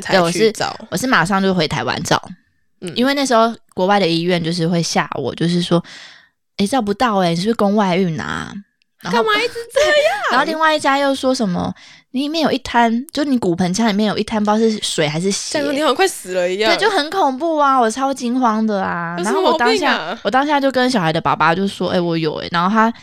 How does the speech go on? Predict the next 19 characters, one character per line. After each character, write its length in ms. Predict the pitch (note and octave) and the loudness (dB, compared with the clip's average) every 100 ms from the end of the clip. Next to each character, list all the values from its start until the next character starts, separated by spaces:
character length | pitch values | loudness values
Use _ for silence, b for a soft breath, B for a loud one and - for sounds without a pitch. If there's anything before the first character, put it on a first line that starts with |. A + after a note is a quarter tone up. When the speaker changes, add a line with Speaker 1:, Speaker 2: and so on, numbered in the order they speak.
| B B | B B
Speaker 2:
其 120 | - G3 | -6 -2
实 140 | G3+ | 2
也 140 | F#3+ | 2
非 80 | E3 | 2
常 160 | G3 F3+ | 0 0
的 60 | |
矛 200 | D#3 C3 C#3 | -2 -6 -6
盾 180 | - - | -4 -4
吧。 220 | - - G#3 F#3 | -4 -8 -10 0
Speaker 1:
嗯。 380 | A3 F#3 C#3+ - - | 2 2 -2 -6 -12
Speaker 2:
对， 200 | - - | -10 -6
然 120 | E3+ | -4
后 100 | E3 | -2
就 140 | E3 E3+ | 0 0
叫 180 | F3+ D#3 | 2 0
我 80 | |
赶 140 | C#3+ - | -2 -4
快 160 | F3 D#3+ | -2 -2
去 400 | - E3+ - | -2 -4 -6